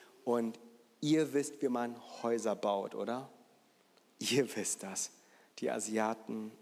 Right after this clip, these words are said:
die kannst du einen Rechner geben, aber ihr wisst, wie man ein Haus baut.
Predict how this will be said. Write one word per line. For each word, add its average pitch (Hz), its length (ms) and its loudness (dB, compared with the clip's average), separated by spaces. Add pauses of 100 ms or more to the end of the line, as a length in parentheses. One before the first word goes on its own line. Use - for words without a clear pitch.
(240)
die - 40 -16
kannst 104 360 -6
du 101 200 -8 (1800)
einen 110 100 -2
Rechner 101 440 0
geben, 90 420 -6
aber 92 420 -4 (1500)
ihr 151 260 4
wisst, 135 260 0
wie 131 60 2
man 117 200 2
ein 107 220 -4
Haus 107 260 -2
baut. 117 520 -4